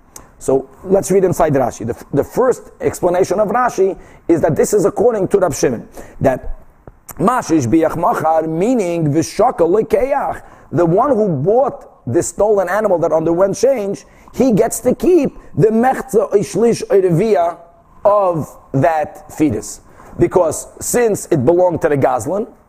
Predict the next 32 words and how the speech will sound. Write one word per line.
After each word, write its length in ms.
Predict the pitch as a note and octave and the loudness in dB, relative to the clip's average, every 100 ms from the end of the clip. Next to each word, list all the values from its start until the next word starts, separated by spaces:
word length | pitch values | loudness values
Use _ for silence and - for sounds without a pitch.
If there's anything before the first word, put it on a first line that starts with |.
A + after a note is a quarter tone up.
| _ _ _ | _ _ _
it's 100 | - | -6
not 180 | - E3 | -4 0
nice, 460 | C3+ E3+ A#2 - - - | 0 -2 -6 -12 -18 -6
but 140 | A2+ - | -4 -4
the, 60 | - | -4
it 80 | - | 0
belongs 500 | D3+ E3+ A3 G3 D3+ | 2 4 2 0 -2
to 120 | - | -2
him. 260 | C#3+ D#3+ F#3+ - - - - - | -2 -2 -6 -12 -20 -20 -20 -4
So 140 | - | 0
whatever 240 | C#3 F#3 | 2 2
you 140 | A3+ A#3+ | 2 2
own, 180 | D4+ A3 | 4 2
you 80 | F#3 | 2
get 160 | F#3+ | 2
to 100 | F#3+ | -2
sell. 340 | E3+ C3 A#2+ C3 _ _ _ | -2 -2 -4 -10 _ _ _
And 100 | C#3 | -2
the 60 | D#3 | 0
same 220 | - B3+ | 0 -2
thing, 160 | F3+ F#3+ | 0 -2
V'chein 320 | F#3+ F#3+ F#3 | 0 -2 0
Yoresh. 340 | A#2+ A2+ - - - - - - - | -2 -4 -14 -20 -20 -18 -18 -20 -2
That's 280 | C#3 - - | 0 0 0
one 160 | F3 | 0
interpretation. 600 | D#3 - A2+ A2 A#2+ - - - - - - - - - | 0 -4 -4 -4 -6 -8 -16 -20 -20 -20 -20 -20 -18 -6
Inami, 720 | - F#3 D#3+ F#3 G#3+ E3 D#3+ D#3 | -2 0 0 -2 -2 0 -2 0
or 480 | F3 G3+ D#3+ D3+ | 2 2 2 2
let's 160 | D#3+ F#3+ | 0 -2
go 100 | E3+ | -2
with 120 | D#3+ | 0
the, 140 | D#3 | -2